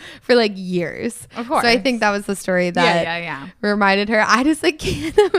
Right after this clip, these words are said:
Speaker 1: imagine doing that in college. I thought it was so funny.
Speaker 2: Something
Speaker 1: Uh,
Speaker 2: so crazy about college is that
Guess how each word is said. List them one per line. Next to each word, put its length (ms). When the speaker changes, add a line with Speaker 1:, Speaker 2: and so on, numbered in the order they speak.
Speaker 1:
imagine 360
doing 240
that 160
in 60
college. 320
I 80
thought 100
it 60
was 120
so 300
funny. 500
Speaker 2:
Something 520
Speaker 1:
Uh, 40
Speaker 2:
so 640
crazy 340
about 260
college 680
is 200
that 400